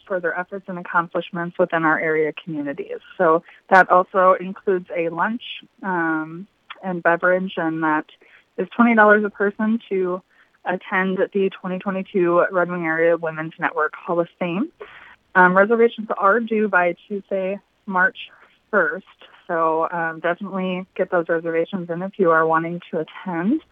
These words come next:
And you can, um, do so by contacting, um, Evie at six five one, two one two, three seven nine three or, um, at evie w at bevcom dot net.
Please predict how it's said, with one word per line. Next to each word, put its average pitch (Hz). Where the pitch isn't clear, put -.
And 196
you 196
can, 175
um, 170
do 226
so 165
by 165
contacting, 175
um, 170
Evie 165
at 160
six 214
five 175
one, 170
two 202
one 165
two, 160
three 160
seven 160
nine 151
three 294
or, 180
um, 165
at 165
evie 185
w 160
at 151
bevcom 147
dot 143
net. 175